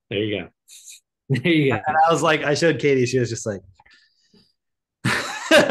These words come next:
Speaker 2: like
Speaker 1: It, it's, it's so interesting because, like, typically,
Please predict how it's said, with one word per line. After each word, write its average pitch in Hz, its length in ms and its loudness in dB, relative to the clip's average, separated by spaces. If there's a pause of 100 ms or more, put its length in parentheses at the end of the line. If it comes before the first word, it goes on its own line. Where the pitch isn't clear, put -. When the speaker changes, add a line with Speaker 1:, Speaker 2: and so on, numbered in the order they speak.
(440)
Speaker 2:
like - 260 -6
Speaker 1:
It, 170 140 0
it's, - 380 -2
it's 147 180 0
so 202 200 4
interesting 165 420 0
because, 131 240 0
like, 127 260 -2
typically, 143 680 -2